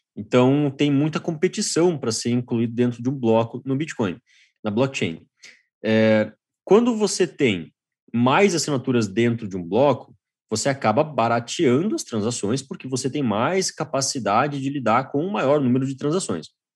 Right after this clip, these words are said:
Isso significa que, se você envia uma transação pra blockchain, ela tende a ser aceita, confirmada, com mais rapidez, né, porque vai entrar mais assinaturas dentro de um bloco, vai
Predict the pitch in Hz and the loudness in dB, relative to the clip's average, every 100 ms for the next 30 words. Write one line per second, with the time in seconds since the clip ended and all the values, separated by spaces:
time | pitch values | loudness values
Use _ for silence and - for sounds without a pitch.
0 | _ - - - _ _ - 190 254 247 | _ -20 -20 -20 _ _ 0 4 6 4
1 | 202 151 147 120 127 117 117 - 95 135 | -2 -2 0 0 0 0 -2 0 0 0
2 | - _ _ _ - 135 139 143 123 95 | -4 _ _ _ -6 -4 0 2 0 0
3 | 113 110 104 101 - 95 101 - 90 87 | 2 2 0 -4 -6 -4 -4 -4 -6 -6
4 | 95 127 - 123 139 - _ _ - 160 | -2 -2 0 2 2 -2 _ _ 0 2
5 | 160 156 - 170 196 202 185 190 - 143 | 4 0 -2 0 0 0 0 -2 -2 0
6 | 143 147 - _ _ _ _ _ 139 - | 2 0 -6 _ _ _ _ _ 0 2
7 | 147 131 123 202 233 - 175 208 - 170 | 4 4 2 -4 -6 -2 2 2 0 0
8 | 131 107 101 113 196 - _ _ _ - | 2 2 2 2 -2 -6 _ _ _ 4
9 | 147 101 - _ _ - 113 123 147 214 | 6 4 -2 _ _ -4 0 2 2 2
10 | 233 - - 107 156 170 165 110 185 233 | 0 -4 -8 -2 -2 0 0 4 4 2
11 | - _ _ _ - 170 135 110 107 110 | -6 _ _ _ -6 -2 -2 0 2 4
12 | 110 107 113 110 113 123 117 113 113 110 | 4 2 2 2 4 4 2 -2 -4 -4
13 | 113 107 95 104 104 104 107 117 202 214 | -2 -2 0 -2 -4 -4 -2 0 0 0
14 | 113 | -6